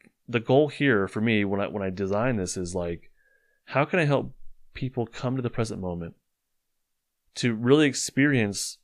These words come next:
where they're at, how they feel, and to be able to stay there longer? That, that was really the goal with, uh, cre-, building safety anchors. And so it's thirty days of helping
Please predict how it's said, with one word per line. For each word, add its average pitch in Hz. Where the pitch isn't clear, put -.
where 107
they're 92
at, 82
how 117
they 113
feel, 87
and 117
to 110
be 110
able 104
to -
stay 101
there 95
longer? 87
That, 117
that 127
was 127
really 120
the 110
goal 110
with, 92
uh, 92
cre-, -
building 107
safety 107
anchors. 90
And 117
so 110
it's -
thirty 131
days 120
of 101
helping 110